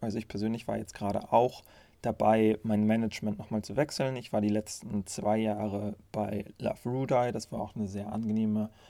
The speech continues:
Beziehung. Die haben mich auch sehr gepusht. Ich hab mich sehr stark weiterentwickelt in der Zeit, tolle Sachen gemacht. Ähm, hab jetzt allerdings das Management gewechselt, weil ich einfach sehr, sehr große Vorteile gesehen hab,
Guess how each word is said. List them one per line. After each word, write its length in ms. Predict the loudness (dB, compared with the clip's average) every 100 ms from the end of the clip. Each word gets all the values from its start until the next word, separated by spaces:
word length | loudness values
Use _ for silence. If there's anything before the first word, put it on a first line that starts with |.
| -16
Beziehung. 360 | -8 -2 0
Die 100 | 2
haben 140 | 2 2
mich 180 | 0 -2
auch 120 | -6
sehr 380 | -4 0 0 -2
gepusht. 540 | -8 0 2 2 -2
Ich 140 | -6 -4
hab 60 |
mich 140 | -4 -2
sehr 140 | -4
stark 300 | -4 -10 2
weiterentwickelt 640 | 2 4 0 -4 -2 -2
in 80 | 0
der 140 | -2
Zeit, 380 | -2 -2 -2 -2 -12 -20 -8
tolle 240 | 2 2
Sachen 300 | 2 -2 -6
gemacht. 480 | -4 0 0 -2 -14 -20 -20 -20 -20 -20 _
Ähm, 500 | 8 8 8 2 -4 -10 _ -16
hab 440 | 4 6 6 4 -18 _ _
jetzt 400 | -2 4 4 4
allerdings 380 | 0 2 0 -4
das 120 | -4
Management 440 | 0 0 -2 -6 -4
gewechselt, 580 | -4 -4 -4 -6 -2
weil 120 | 0 0
ich 160 | 0
einfach 260 | -6 -6 -10
sehr, 360 | -8 0 0
sehr 160 | 0 -4
große 380 | -4 -4 -4 -6
Vorteile 460 | -6 -8 -6 -6
gesehen 440 | -6 -6 -6 -8 -4
hab, 220 | -6 -6